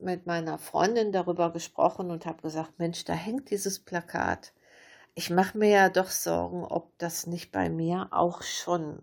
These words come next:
ein Problem ist mit dem Alkohol." Und die hat mich einfach ausgelacht. Die hat gesagt, "Du, du hast doch kein Problem. Bei dir läuft doch immer alles rund." Und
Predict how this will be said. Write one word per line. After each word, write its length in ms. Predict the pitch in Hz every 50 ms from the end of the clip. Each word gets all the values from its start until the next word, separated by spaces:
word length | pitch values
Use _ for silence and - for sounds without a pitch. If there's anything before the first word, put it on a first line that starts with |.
| -
ein 160 | 156 151 147
Problem 720 | - - - 165 151 151 160 151 143 151 151 147 139 135 -
ist 280 | 98 - - - _
mit 140 | - - -
dem 160 | - - -
Alkohol." 640 | - - - - - - - - _ - - - - - - - _ _ _ _ _ _ - - - - - -
Und 160 | - 208 196
die 140 | 220 220 226
hat 120 | 240 -
mich 220 | 277 247 - -
einfach 340 | 196 202 208 - 220 - -
ausgelacht. 760 | - 233 247 - - - 147 147 - - - _ _ _ _ _ _ _ _ -
Die 140 | 190 180 185
hat 180 | 190 196 - -
gesagt, 460 | 196 190 175 160 160 - _ - _ _
"Du, 500 | - 185 185 - 262 320 339 247 - - _ _ -
du 80 | - 180
hast 140 | 185 185 -
doch 100 | 196 -
kein 180 | - 175 160 160
Problem. 540 | - - 156 - 175 208 269 277 214 190 - _ _ _ _ _ _
Bei 140 | - 170 165
dir 180 | 165 185 196 202
läuft 360 | 214 202 190 185 - - -
doch 120 | 175 -
immer 260 | - 175 175 165 165
alles 360 | 165 165 165 165 165 - - -
rund." 340 | 226 196 156 - - _ _ _ _ _ _ - _ _ - - - - - - - - - - _ _ _ _
Und 680 | - - 175 180 175 180 180 180 - - - - - -